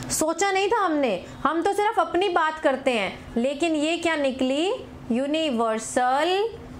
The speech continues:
energy currency। Yes guys, क्या निकली? Universal energy currency। Next आता है about thyroxine।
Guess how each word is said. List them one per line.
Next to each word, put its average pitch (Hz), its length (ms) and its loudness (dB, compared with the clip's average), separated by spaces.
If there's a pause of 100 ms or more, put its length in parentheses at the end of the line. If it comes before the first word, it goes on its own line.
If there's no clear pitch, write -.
(140)
energy 202 1080 0 (520)
currency। 392 580 0 (1300)
Yes 262 340 -2
guys, 320 380 2
क्या 294 160 2
निकली? 294 280 2
Universal 294 640 2
energy 233 520 2
currency। 202 500 0 (460)
Next 370 320 0
आता 302 260 2
है 330 220 2
about 247 600 2 (3000)
thyroxine। 294 720 2